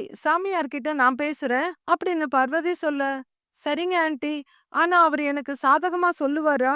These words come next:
அப்படின்னு ரோகிணி கேட்க, அதெல்லாம் ஒண்ணும் பிரச்சனை இல்ல. எனக்கு நல்லா வேண்டப்பட்டவர் தான். புருஷன் பொண்டாட்டிய பிரிச்சு வச்சிருக்காங்கன்னு சொன்னா அவரு நியாயமா நடந்துக்குவாரு. அத நான் பாத்துக்கிறேங்கிறாங்க பார்வதி. "ரொம்ப, ரொம்ப தேங்க்ஸ் ஆன்ட்டின்னு" ரோகிணி சொல்ல, ஒரு நிமிஷம்,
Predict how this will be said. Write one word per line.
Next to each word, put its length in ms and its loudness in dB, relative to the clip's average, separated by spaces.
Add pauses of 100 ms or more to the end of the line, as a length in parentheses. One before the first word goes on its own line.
(120)
அப்படின்னு 440 0
ரோகிணி 360 0
கேட்க, 300 -6 (140)
அதெல்லாம் 520 0
ஒண்ணும் 340 0
பிரச்சனை 420 -4
இல்ல. 160 -2 (100)
எனக்கு 380 -2 (140)
நல்லா 340 2
வேண்டப்பட்டவர் 800 -2
தான். 260 0 (120)
புருஷன் 460 -2
பொண்டாட்டிய 520 0
பிரிச்சு 320 -4
வச்சிருக்காங்கன்னு 760 -2
சொன்னா 340 0 (440)
அவரு 320 0
நியாயமா 560 2
நடந்துக்குவாரு. 800 0 (140)
அத 260 2
நான் 340 2
பாத்துக்கிறேங்கிறாங்க 800 0
பார்வதி. 540 0 (200)
"ரொம்ப, 360 2
ரொம்ப 260 2 (100)
தேங்க்ஸ் 380 -2
ஆன்ட்டின்னு" 400 0
ரோகிணி 380 2
சொல்ல, 280 -2 (480)
ஒரு 240 0
நிமிஷம், 440 0